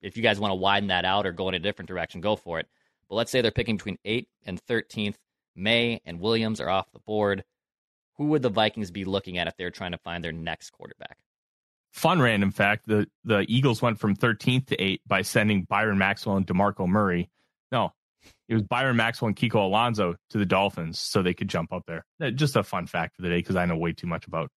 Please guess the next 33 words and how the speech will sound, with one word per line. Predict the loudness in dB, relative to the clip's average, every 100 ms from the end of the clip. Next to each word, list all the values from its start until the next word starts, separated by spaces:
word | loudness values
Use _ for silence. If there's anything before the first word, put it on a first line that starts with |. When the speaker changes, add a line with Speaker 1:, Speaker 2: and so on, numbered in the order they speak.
| -10
Speaker 2:
a |
lot | -6 -4
of | -6 -8
random | -8 -6 -6
stuff. | -6 -4 -4 -4
But | -8 -8 _ _ _ _ _ _ _
going | 2 4 6
into | 6
the | 4
season, | 6 6 6
I | 6
had | 2
Quinn | 4 4
Ewers | 4 2
at | 0
three, | 0 2 0 -2 -8
and | 0 2 2 0
it | -2
wasn't | 2 4 4 2 0 -2
based | -2 -2 -2 -2
on | 2 2 2 0 -4 _ _ _ _
what | 0 4 4
he | 4 2
necessarily | 2 0 0 2 4 0
had | 0 2 2 2
done. | 2 2 0
It | 0
was | 2 2
about | 4 2 2
what | 2 4 4
his | 0 -2
potential | -2 0 0 2
was | 4 2